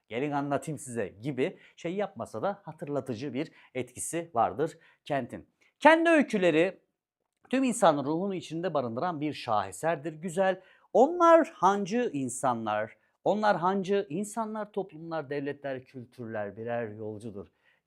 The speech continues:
Ya ne güzel demişim ya. Maşallah. Tık tık tık.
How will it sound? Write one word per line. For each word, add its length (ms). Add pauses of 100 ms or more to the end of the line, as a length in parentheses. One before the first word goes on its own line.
Ya 420 (1200)
ne 160
güzel 420
demişim 420
ya. 60 (800)
Maşallah. 720 (880)
Tık 220
tık 200
tık. 180